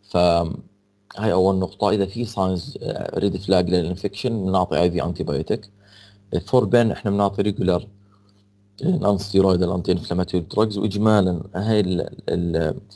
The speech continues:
يعني مثلًا rheumatoid arthritis إذا كان هذا الكوز بدك تعطي ال دي إم آر، دي disease modifying anti rheumatoid drugs في هالحالة. آم، لكن إذا كان في عندي arthritis بشكل عام،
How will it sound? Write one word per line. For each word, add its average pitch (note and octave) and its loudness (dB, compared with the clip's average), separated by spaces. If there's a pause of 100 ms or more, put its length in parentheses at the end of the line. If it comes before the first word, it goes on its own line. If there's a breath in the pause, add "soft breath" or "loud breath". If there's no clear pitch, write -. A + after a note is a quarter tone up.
(120)
يعني F#2 0
مثلًا G#2+ 2
rheumatoid G2 4
arthritis F#2 0 (640)
إذا F#2 -6
كان F#2 -2
هذا F2 0
الكوز F#2+ -2
بدك F#2+ 0
تعطي G2 0
ال E2 -4
دي F#2 0
إم E2+ -2
آر، E2 0
دي E2 -8
disease F2+ -6
modifying F2+ 0
anti F2 -4
rheumatoid E2 -4 (160)
drugs E2 -2
في - -10
هالحالة. - -8 (960 soft breath)
آم، F2 0 (760 soft breath)
لكن G2+ 2
إذا G2+ 2
كان G2+ 2
في F#2 -2
عندي F2+ 0 (360)
arthritis G2 0
بشكل D#2+ -4
عام، E2+ -2